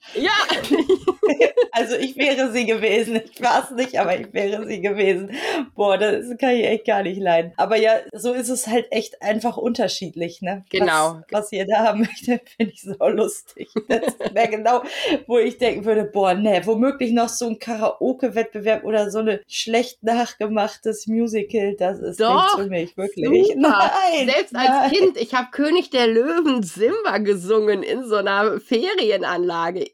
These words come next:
Speaker 1: Ich stehe tatsächlich auf sowas. Es heißt nicht,
Speaker 2: <laughs>
Speaker 1: dass andere drauf standen, was ich da gemacht habe,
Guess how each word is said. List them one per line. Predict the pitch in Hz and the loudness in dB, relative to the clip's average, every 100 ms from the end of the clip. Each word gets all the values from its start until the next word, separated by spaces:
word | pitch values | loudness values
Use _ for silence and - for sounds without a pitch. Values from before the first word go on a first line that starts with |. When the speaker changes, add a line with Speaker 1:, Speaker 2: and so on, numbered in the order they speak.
| _ | _
Speaker 1:
Ich | 220 - | -4 -4
stehe | - 202 214 | -4 0 0
tatsächlich | 208 175 - 254 269 160 160 | 0 -6 -6 -8 -6 -6 -6
auf | 139 | -6
sowas. | 151 139 135 139 _ _ _ | -6 -4 -4 -4 _ _ _
Es | 196 214 | -4 0
heißt | - 392 | 0 2
nicht, | 320 466 466 427 | 2 2 0 -4
Speaker 2:
<laughs> | - _ | -6 _
Speaker 1:
dass | 233 233 | -6 -4
andere | 254 339 392 285 | 0 2 4 2
drauf | 214 233 | 0 -4
standen, | - - 269 381 233 | -2 0 0 0 -2
was | 202 | 0
ich | 208 - | -2 -2
da | 180 | -2
gemacht | 175 170 - - - | 0 0 -2 -4 -2
habe, | 143 147 185 | 2 2 2